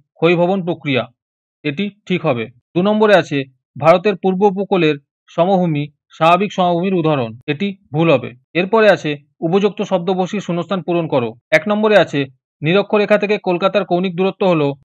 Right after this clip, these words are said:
বিরাশি ডিগ্রি তিরিশ মিনিট পূর্ব। দু নম্বরে আছে, সিএসিও থ্রি প্লাস এইচ টু ও সমান সমান সিএএইচসিও থ্রি হোল টু। এরপরে আছে, স্তম্ভ মেলাও। এক নম্বরে আছে,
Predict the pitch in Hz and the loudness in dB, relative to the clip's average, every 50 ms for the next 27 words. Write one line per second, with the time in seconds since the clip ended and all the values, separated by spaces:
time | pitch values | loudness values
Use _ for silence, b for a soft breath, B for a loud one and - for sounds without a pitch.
0 | _ - 135 175 190 190 - 214 185 196 185 175 202 202 - 190 180 190 170 170 | _ -2 0 2 2 2 0 -2 -6 -4 -4 -4 -6 -6 -4 -4 -4 -4 -4 -4
1 | 185 196 196 - - 180 160 127 120 110 - - _ _ _ - 123 156 180 208 | -4 -4 -6 -4 -4 -2 0 0 0 -2 -4 -8 _ _ _ -6 -2 0 2 2
2 | 220 220 214 208 202 175 208 - - 143 143 139 - _ _ _ - - 190 196 | 2 4 4 6 6 6 4 4 0 -4 -4 -4 -6 _ _ _ -10 -4 0 2
3 | 214 214 - - 202 196 202 196 - 185 165 165 156 151 - _ - 175 175 175 | 2 2 2 0 0 0 0 0 -2 -2 -4 -4 -4 -6 -10 _ -2 0 0 0
4 | - - 165 175 170 160 175 202 180 170 156 151 - _ _ _ _ - - 170 | 0 0 -2 -2 -2 -2 -4 -2 0 0 0 -2 -6 _ _ _ _ -6 -4 -2
5 | 190 190 180 - 175 156 151 147 143 _ _ _ _ _ _ - 190 208 - 180 | -2 -2 -2 -2 -2 -2 -2 -4 -6 _ _ _ _ _ _ -6 -4 -2 0 2
6 | 170 160 160 165 - _ _ _ - 160 160 185 170 - - - 185 190 190 185 | 2 2 0 -4 -8 _ _ _ -2 0 0 0 0 -4 -6 -2 -2 0 0 -2
7 | - 160 156 151 151 147 _ _ _ _ - 165 170 156 143 143 120 107 123 _ | -2 -2 -2 -4 -4 -8 _ _ _ _ 0 0 0 0 -2 -4 -6 -6 -8 _
8 | _ _ _ _ _ _ _ _ _ - 165 185 190 - 226 214 214 190 - - | _ _ _ _ _ _ _ _ _ -4 -2 -2 2 2 4 6 6 6 4 2
9 | 165 151 151 - _ _ _ _ - 175 175 180 175 165 156 135 117 110 113 - | -2 -4 -4 -6 _ _ _ _ 0 0 2 2 2 2 2 0 0 -2 -4 -8
10 | _ _ _ _ _ _ _ - 151 - - 214 220 220 220 208 202 170 143 - | _ _ _ _ _ _ _ -2 -2 0 0 0 0 2 4 6 6 6 4 2
11 | 147 | -2